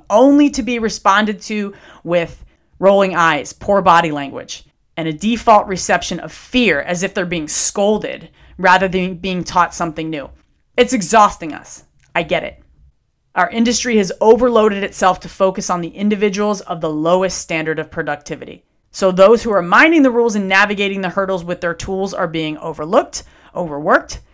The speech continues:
and undervalued. My message for that group within the group that gets it, to the educators and athletes who signed up to face the normal and healthy pressures of a new environment,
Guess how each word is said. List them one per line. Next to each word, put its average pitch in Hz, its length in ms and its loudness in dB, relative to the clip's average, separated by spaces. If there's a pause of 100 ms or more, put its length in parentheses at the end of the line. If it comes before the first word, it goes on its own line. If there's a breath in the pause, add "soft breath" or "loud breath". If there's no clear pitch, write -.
(120)
and 175 120 -8
undervalued. 143 680 -6 (440)
My 160 160 0
message 202 540 0
for 240 180 0
that 202 260 2
group 175 440 -8
within 175 300 -6
the 165 60 -6
group 170 320 -10
that 233 140 -10
gets - 240 -10
it, - 240 -16 (120)
to 185 40 -10
the 185 180 0
educators 220 600 0
and 208 100 -6
athletes 190 440 -4
who 170 80 -14
signed 208 440 4
up 220 160 0
to 226 80 -6
face 185 380 -4
the 170 120 -12
normal 185 440 0
and 180 180 -6
healthy 190 380 0
pressures 185 500 -4
of 160 180 -12
a 156 60 -6
new 170 240 -6
environment, 180 800 0